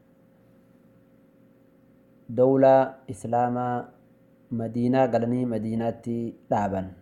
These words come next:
أكاتا رسول ربي صلى الله عليه وسلم دولة اتلابة أكاتا جائبات.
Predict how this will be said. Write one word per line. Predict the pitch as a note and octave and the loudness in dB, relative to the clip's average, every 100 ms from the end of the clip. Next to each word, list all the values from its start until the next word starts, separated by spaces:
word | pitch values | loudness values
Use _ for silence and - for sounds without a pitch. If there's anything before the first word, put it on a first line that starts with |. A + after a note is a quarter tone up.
| _ _ _ _ _ _ _ _ _ _ _ _ _ _ _ _ _ _ _ _ _ - | _ _ _ _ _ _ _ _ _ _ _ _ _ _ _ _ _ _ _ _ _ -16
أكاتا | A2 - C3+ C#3+ C#3+ | -2 2 4 6 4
رسول | C3 - C#3 C3+ | 2 0 2 4
ربي | C3+ A#2 A#2 A2 | 4 2 -6 -6
صلى | A2+ A2 | -6 -4
الله | A2+ A#2+ A2+ G#2+ | 0 -2 0 -6
عليه | A2+ A2 | -6 -8
وسلم | G#2+ A2+ A2 A2 A2+ | -8 -6 -4 -6 -2
دولة | A#2 A#2+ A#2+ | 0 2 2
اتلابة | G#2+ - A2+ A2+ G#2+ G#2 C#3 G#2+ - | 0 -4 -4 -4 -4 0 0 0 -8
أكاتا | - A2+ G#2 G#2 | -14 -14 -6 -6
جائبات. | G2+ G2+ G#2+ G2+ G2 | -4 -4 -4 -6 -8